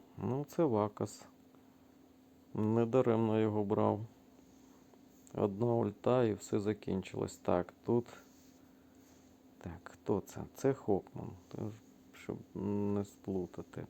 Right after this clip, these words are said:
Так, тут всі знов. Двадцять п'яте. Альфа, повний набір. Так, але тут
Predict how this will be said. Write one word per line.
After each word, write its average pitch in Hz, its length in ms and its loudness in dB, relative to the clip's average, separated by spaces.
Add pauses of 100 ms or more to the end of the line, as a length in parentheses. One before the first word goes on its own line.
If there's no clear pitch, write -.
Так, 90 260 -2 (100)
тут 123 180 -2
всі - 280 -4
знов. 95 420 2 (2500)
Двадцять 98 680 -2
п'яте. 127 680 0 (760)
Альфа, 113 680 -4 (260)
повний 113 840 -2 (1200)
набір. 101 840 -4 (140)
Так, 90 420 0
але 107 300 0
тут 113 260 -4